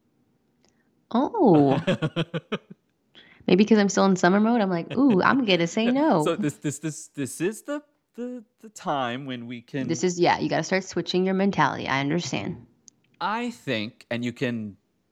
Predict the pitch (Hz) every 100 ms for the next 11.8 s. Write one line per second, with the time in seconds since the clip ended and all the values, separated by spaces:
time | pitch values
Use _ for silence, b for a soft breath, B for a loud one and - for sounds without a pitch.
0 | _ _ _ _ _ _ _ 139 107 95
1 | 104 - b b b b 156 208 226 -
2 | 156 156 - - 139 135 - - 220 -
3 | 147 107 101 80 62 - 135 120 113 110
4 | 107 - - - - - - - _ _
5 | _ _ - 196 B - 180 185 160 165
6 | 156 147 135 135 - 156 160 147 170 -
7 | 139 190 226 208 202 165 156 170 135 170
8 | 214 - 127 135 - 175 190 160 - 170
9 | 165 185 196 180 170 160 151 139 - -
10 | - 165 165 175 180 180 180 165 165 170
11 | 165 160 151 151 151 151 147